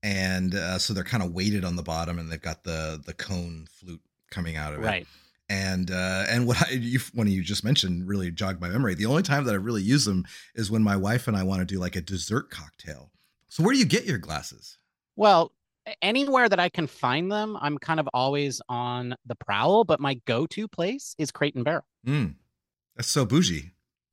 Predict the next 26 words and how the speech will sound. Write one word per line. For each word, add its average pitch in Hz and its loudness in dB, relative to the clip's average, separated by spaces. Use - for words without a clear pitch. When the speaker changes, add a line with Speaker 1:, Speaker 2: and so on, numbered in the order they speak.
Speaker 2:
Is 208 -6
it 320 -6
bougie 311 -2
now? 302 -2
I 247 -4
don't 233 0
know. 113 -2
I 185 0
thought 320 2
old 190 4
things 170 0
eventually 143 -2
just 123 -8
became, 127 -6
like, 107 -4
old-fashioned. 120 -4
Speaker 1:
Yeah, 156 4
I 156 2
guess 175 2
it 147 2
was, 113 0
like, 101 0
bougie 101 0
in 85 -2
the 87 -2
nineties. 82 -6